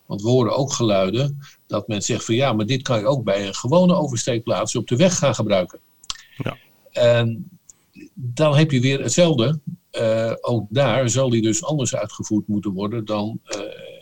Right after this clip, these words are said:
Speaker 1: hier op een overpad, een overweg, of nee, een overpad op een station. Omdat de belasting heel anders is.
Speaker 2: Ja, ja. Ja, want zeker bij, bij grote kruispunten is dat, eh, kan het best praktisch zijn om, eh,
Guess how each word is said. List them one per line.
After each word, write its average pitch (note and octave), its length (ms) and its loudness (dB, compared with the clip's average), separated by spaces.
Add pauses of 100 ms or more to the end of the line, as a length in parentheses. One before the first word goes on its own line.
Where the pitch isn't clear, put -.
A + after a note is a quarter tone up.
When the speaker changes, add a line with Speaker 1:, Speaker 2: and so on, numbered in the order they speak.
(180)
Speaker 1:
hier A#2+ 340 0
op - 220 -12
een G2 240 -4
overpad, - 880 -4 (160)
een - 100 -12
overweg, F#2+ 640 -8
of F#2+ 140 -12
nee, G2 220 -2
een G2 140 -8
overpad - 520 -8
op A#2+ 160 -8
een A2 100 -4
station. - 500 -6 (240)
Omdat A2+ 280 -4
de F#2+ 80 -4
belasting A#2 380 -2
heel A2 200 -2
anders F2 260 -10
is. - 260 -12 (480)
Speaker 2:
Ja, G#2+ 220 -2 (240)
ja. G#2+ 180 -4 (320)
Ja, B2 220 2
want B2 140 0
zeker B2 320 -2
bij, F#2+ 200 -4
bij F#2+ 220 -6
grote G2+ 460 -10
kruispunten G2 640 -6
is F2 120 -10
dat, - 240 -14
eh, F2+ 280 -4
kan F#2+ 160 -6
het F2 80 -10
best A2+ 260 -6
praktisch G#2 340 -8
zijn F2+ 280 -6
om, F2+ 180 -10
eh, F2 60 -12